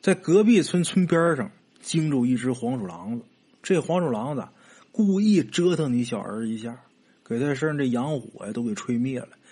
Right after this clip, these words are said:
又把牲口和他的眼睛都给遮上了，然后领着骡子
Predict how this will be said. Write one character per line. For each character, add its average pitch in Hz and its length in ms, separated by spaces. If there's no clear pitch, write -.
又 165 160
把 101 280
牲 143 440
口 101 200
和 120 160
他 131 320
的 127 100
眼 107 180
睛 101 100
都 113 120
给 104 140
遮 107 280
上 90 40
了， - 140
然 151 260
后 190 120
领 117 260
着 104 100
骡 127 340
子 - 140